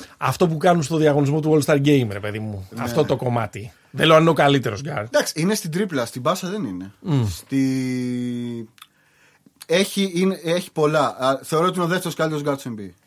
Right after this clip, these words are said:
Speaker 1: Μετά τον;
Speaker 2: Ε, το Steph Curry, ρε παιδιά, τώρα φτάσαμε, κοντεύουμε σαράντα χρονών. Ακόμα να το πάρεις.
Speaker 1: Δηλαδή θα τον έλεγες, ε, καλύτερο από τον Lillard, τον, ε, τον Kyrie;
Speaker 2: Ναι, θα τον έλεγα
Speaker 1: Ναι.
Speaker 2: καλύτερο από τον Lillard.
Speaker 1: Είναι κακός συμπαίκτης όμως, Kyrie.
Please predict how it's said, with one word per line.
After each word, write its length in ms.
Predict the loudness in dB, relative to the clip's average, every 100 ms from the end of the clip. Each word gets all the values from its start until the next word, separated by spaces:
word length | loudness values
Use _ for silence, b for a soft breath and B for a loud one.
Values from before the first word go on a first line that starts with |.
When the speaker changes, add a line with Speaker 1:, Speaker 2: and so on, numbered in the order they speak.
| _ _ -6
Speaker 1:
Μετά 320 | -4 0 0
τον; 220 | 0 -2 -6
Speaker 2:
Ε, 80 |
το 120 | -12 -10
Steph 240 | -10 -6 -4
Curry, 120 | -4
ρε 60 | -6
παιδιά, 300 | -8 -10 -8
τώρα 200 | -8 -8
φτάσαμε, 460 | -8 -8 -4 -4
κοντεύουμε 400 | -4 -4 -4 -4
σαράντα 320 | -2 -2 -2 -4
χρονών. 360 | -6 -8 -10 -12 _ _ _ -6
Ακόμα 340 | -4 0 0
να 60 | 0
το 60 | 0
πάρεις. 260 | -2 2
Speaker 1:
Δηλαδή 340 | 4 6 4 2
θα 120 | 4
τον 160 | 4
έλεγες, 460 | 4 4 2 0 0
ε, 500 | 2 2 2 -2 -4
καλύτερο 440 | -4 -2 0 0 0
από 120 | 0
τον 100 | -2
Lillard, 240 | 0 0 0 -6
τον, 220 | -6 -4
ε, 380 | -4 -4 -6 -6
τον 140 | -6 -4
Kyrie; 280 | -4 -2 -2 -4
Speaker 2:
Ναι, 200 | -10 -14 _ _ _
θα 100 | -16
τον 100 | -12
έλεγα 180 | -12 -4
Speaker 1:
Ναι. 80 | -4
Speaker 2:
καλύτερο 180 | -2 -6
από 60 | -10
τον 40 | -18 -20
Lillard. 480 | -20 -20 -20 -10 -4
Speaker 1:
Είναι 80 |
κακός 300 | -2 0 -2
συμπαίκτης 340 | -2 -4 -4 -10
όμως, 160 | -16 -16
Kyrie. 260 | -20 -20